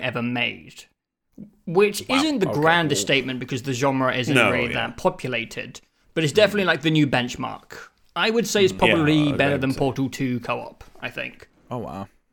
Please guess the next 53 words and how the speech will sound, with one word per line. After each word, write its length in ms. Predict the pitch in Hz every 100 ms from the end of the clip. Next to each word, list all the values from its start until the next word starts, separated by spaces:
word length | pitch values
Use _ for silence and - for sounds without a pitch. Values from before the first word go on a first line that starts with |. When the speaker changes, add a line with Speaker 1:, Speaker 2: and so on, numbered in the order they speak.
| _ -
Speaker 2:
They're 100 | 120
the 80 |
studio 320 | 127 135 135 131
to 60 |
Speaker 3:
Yeah, 180 | 180 117
Speaker 2:
do 80 | 123
it, 40 |
Speaker 3:
Portal 180 | 104 220
Speaker 2:
though, 60 | 107
at 20 |
Speaker 3:
two 60 | -
Speaker 2:
this 80 |
Speaker 3:
co-ops 320 | 165 139 127 -
Speaker 2:
point. 60 |
Speaker 3:
definitely, 480 | 139 135 131 113 110
definitely 260 | 113 127 104
has, 220 | 107 95
like, 160 | 95
its 140 | 95 -
frustrations. 1040 | - 95 - 90 87 85 - 50 50 -
Speaker 1:
Yeah. 160 | - - -
Speaker 3:
Where 140 | - 85
you're 100 | 82
like, 340 | 69 58 - - _ 110
Speaker 2:
Mm. 300 | 101 95 95 _ - -
Speaker 3:
'cause 160 | 120 104
it's, 220 | - -
it's 160 | 127 -
difficult. 760 | 101 113 - 90 80 - - -
This 140 | 202
Speaker 2:
You 60 | 190
get 80 |
Speaker 3:
game, 80 | 185
Speaker 2:
stuck, 160 | 127 127
Speaker 3:
it, 120 | 135
Speaker 2:
yeah. 200 | 107 98 90
Speaker 3:
it 460 | - - 147 135
does 240 | 139 139 139
a, 180 | 143 147
a 40 |
good 220 | - 131
job 200 | 120 110
of 80 | 107
not 240 | 107 98 90
being 140 | 95
difficult. 360 | 90 - - 92
It's 120 | 127
just 180 | - 139
a 40 | 131
roller 260 | 101 95
coaster 300 | 90 92 -
ride. 340 | 78 64 69 - 302
Speaker 1:
Yeah. 200 | 320